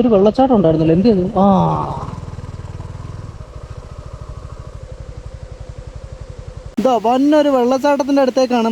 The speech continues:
നമ്മുടെ നാട്ടിലൊക്കെ ആണെങ്കിൽ വൻ ടൂറിസം സ്പോട്ട് ആവേണ്ട സ്ഥലങ്ങളാണ്. ഇവിടെ നിന്ന് ആരും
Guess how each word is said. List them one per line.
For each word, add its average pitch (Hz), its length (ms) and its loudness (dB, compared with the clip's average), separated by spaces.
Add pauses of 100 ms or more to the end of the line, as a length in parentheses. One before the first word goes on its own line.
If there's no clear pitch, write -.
നമ്മുടെ 226 280 2
നാട്ടിലൊക്കെ 254 480 2
ആണെങ്കിൽ 262 280 2 (120)
വൻ 233 180 4 (240)
ടൂറിസം 254 480 2
സ്പോട്ട് 262 280 2 (120)
ആവേണ്ട 254 320 4 (100)
സ്ഥലങ്ങളാണ്. 240 540 2 (500)
ഇവിടെ 208 200 4
നിന്ന് 240 120 4 (220)
ആരും 269 260 4